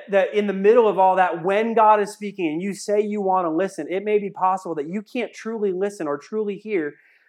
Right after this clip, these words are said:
because there is so much distraction and so many things that are distracting you from hearing the voice of God. And I'm gonna speak to s-, s-, s-, someone today, and I don't know who this is. I, I don't know, but I felt like God told me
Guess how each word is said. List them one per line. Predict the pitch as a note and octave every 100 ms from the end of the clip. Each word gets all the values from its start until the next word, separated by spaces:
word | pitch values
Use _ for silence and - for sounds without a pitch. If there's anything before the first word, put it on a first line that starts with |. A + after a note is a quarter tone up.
| _ _
because | E3+ F3 - - A#3 F3+ D#3+ -
there | F3 F3
is | E3 - -
so | A3 G#3
much | F3+ D#3+ D3+
distraction | D#3 - F#3 E3+ E3 - C#3
and | D#3
so | D#3+ F3+
many | F3+ F#3+ F3
things | G3+ G3 E3
that | D#3+
are | D3+
distracting | C#3+ - F3 F3 E3+ D#3
you | D3
from | D3 C#3 -
hearing | F#3 D#3 C3+ C3+ _ _ _ _
the | D3+
voice | C#3 D3 C#3+
of | C3+
God. | C#3+ C#3
And | C#3
I'm | F#3+
gonna | A#3
speak | - G3+ E3
to | E3+ D3+
s-, | E3 - B3+ E3 F3
s-, | E3 D#3+ -
s-, | F#3 F3+
someone | G#3 G3+ F3 E3
today, | D#3 C3+ B2
and | D#3
I |
don't | G3
know | F3+ E3
who | E3+
this | D#3 D3+
is. | D3
I, | E3
I | E3+
don't | F3 D#3+
know, | D3+
but | D3
I | E3
felt | F3
like | D#3+ D#3
God | D3+
told | D#3 D#3+
me | D3+